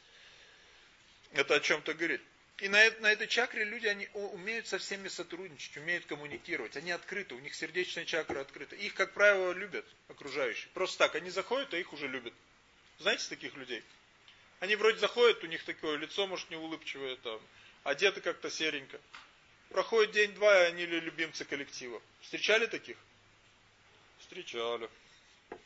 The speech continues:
На этой чакре очень важное качество сострадания. Вы не устали еще, господа?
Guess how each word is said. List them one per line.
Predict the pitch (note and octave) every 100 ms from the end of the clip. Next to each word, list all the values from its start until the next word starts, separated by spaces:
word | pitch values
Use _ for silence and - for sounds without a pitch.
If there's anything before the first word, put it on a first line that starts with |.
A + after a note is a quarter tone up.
| - - - - - - - - - - - - -
На | E3 F#3+
этой | G#3
чакре | G3 G#3+ A3 G#3
очень | F#3+ F#3+
важное | F#3+ F#3+ F3+ F3+
качество | G3 F#3+ - A#2+
сострадания. | - - - E3+ F3 D#3+ G2 - - - - - - - - - - - - - - _ _ _ _ _ - - - - - - - _ _ _ C#3+
Вы | E3
не | E3+
устали | - F#3+ F#3+ D3+
еще, | C#3 A#2+
господа? | - B2 G2+